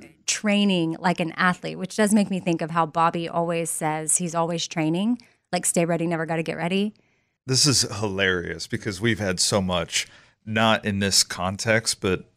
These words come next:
Speaker 2: conversation around this. 'Cause I was just telling him last year I was kinda operating in a state of just exhaustion. You know that. We've talked a lot. And I was like, "This year I have to be really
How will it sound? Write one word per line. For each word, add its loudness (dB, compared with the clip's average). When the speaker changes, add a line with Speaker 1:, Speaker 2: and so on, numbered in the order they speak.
Speaker 2:
conversation 0
around -6
this. -12
'Cause -4
I 6
was 2
just 2
telling 0
him -2
last 0
year -2
I 2
was -4
kinda -2
operating -2
in -10
a -8
state 0
of -10
just -8
exhaustion. -2
You -2
know 0
that. -2
We've -10
talked 0
a -2
lot. 2
And -2
I 4
was 0
like, -2
"This 2
year 4
I 4
have -2
to -18
be 0
really 2